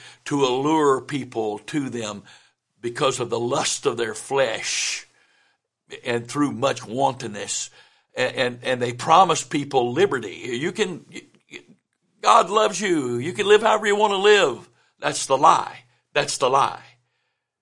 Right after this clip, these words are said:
God loves us just like we are. We can live however we want to live. He's gonna keep on loving us. Uh, that's not biblically accurate at all.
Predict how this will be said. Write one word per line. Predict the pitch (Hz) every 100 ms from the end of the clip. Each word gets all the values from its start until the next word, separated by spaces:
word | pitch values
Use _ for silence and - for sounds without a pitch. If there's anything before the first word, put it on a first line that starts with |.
| _ -
God | 185 226 190
loves | 185 208 143 120
us | 117 92 -
just | 226 220
like | 208 202
we | 196 175
are. | 127 104 107
We | 147
can | 147 139
live | 220
however | 214 196 180
we | 175
want | 170
to | 147
live. | 143
He's | 127 185 -
gonna | 151
keep | - 180 180
on | 156
loving | 143 127 110
us. | - - - - - - - -
Uh, | 143 143 147 143 135 - - - - - - _ _ _ _ _
that's | 117 127 -
not | 123 117
biblically | 110 101 113 107 110
accurate | 107 - - -
at | 120 113
all. | 120 113 - -